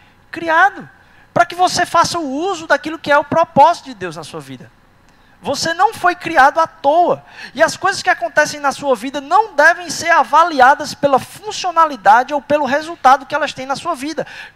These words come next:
Coisas que estão dando muito certo podem estar te distanciando tanto de Deus quanto das pessoas que Deus quer que você se relacione. Então a gente avalia a nossa vida, ah, olhando pra forma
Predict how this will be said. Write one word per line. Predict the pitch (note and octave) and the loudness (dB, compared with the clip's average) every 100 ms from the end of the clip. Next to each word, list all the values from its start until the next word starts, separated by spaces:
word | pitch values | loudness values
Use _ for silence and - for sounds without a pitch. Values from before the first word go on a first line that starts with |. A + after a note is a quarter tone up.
| - | -6
Coisas | C#4+ F4+ G4 F4+ - | 0 2 2 -2 -6
que | - | -8
estão | F4 - D4 D#4 | -8 -4 -4 -2
dando | B3+ D4 C4+ | -4 -4 -8
muito | B3 F#4 - G#4 | -12 -12 -10 -10
certo | - A#3 G#3 G#3+ - D#4+ - - _ | -6 0 0 0 -10 -14 -14 -20 _
podem | D#4 D4 F4 F#4 | 0 0 -2 -10
estar | - A3+ | 0 0
te | A#3 B3+ | 0 -6
distanciando | C4+ C#4 B3+ C4 G#3 F#3+ | -8 -8 -8 -8 -8 -8
tanto | A3 G#3 - | -12 -12 -16
de | D4+ | -10
Deus | C4+ C#4 F4+ | 0 0 0
quanto | - E4+ - | -8 -6 -2
das | D#4 | -2
pessoas | - D#4+ - C#4 | -4 -8 -8 -10
que | C4+ | -8
Deus | A#3+ C4+ | -8 -6
quer | A3 | -8
que | G#3 A3 | -8 -10
você | A#3+ G#3 G3+ - - _ | -12 -10 -12 -14 -20 _
se | - A#3+ | -12 -8
relacione. | B3+ D4 - E4+ G4+ C4+ - _ - - _ _ _ _ - | -4 -4 -6 -8 -8 -10 -20 _ -20 -20 _ _ _ _ -12
Então | - C#4 | -4 -4
a | |
gente | B3+ B3+ | -4 -6
avalia | A#3+ A#3+ A3+ A#3 | -4 -2 0 -2
a | A3 | 0
nossa | C4+ - C#4+ | -2 -2 -4
vida, | G#3 F3+ B3 B3 E3 - - - _ _ - | -4 -6 -8 -4 -2 -4 -6 -20 _ _ -16
ah, | D#3+ D#3+ C#3+ A#2+ - _ _ _ _ _ _ _ _ | -10 -8 -8 -12 -16 _ _ _ _ _ _ _ _
olhando | G#3 A#3+ C4+ D4 | 0 2 0 0
pra | - B3+ | 2 2
forma | G#3 - - A#3 B3 G#3 C#3+ A#2 | 2 -8 2 4 4 0 -8 -8